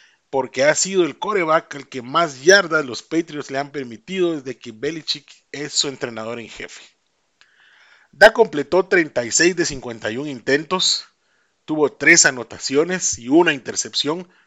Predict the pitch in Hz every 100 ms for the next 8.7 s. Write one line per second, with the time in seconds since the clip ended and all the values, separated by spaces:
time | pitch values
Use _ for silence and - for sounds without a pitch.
0 | _ 117 117 107 135 175 - 120 104 -
1 | 135 151 190 190 _ _ _ _ _ 113
2 | - 110 139 147 156 147 123 151 147 135
3 | 147 139 117 - 131 160 202 196 _ _
4 | _ _ _ _ - 135 123 156 151 156
5 | 160 147 156 147 165 147 123 139 214 226
6 | _ _ _ - 123 151 156 160 - 117
7 | 139 160 151 117 107 - 156 139 147 135
8 | 147 135 123 156 185 202 196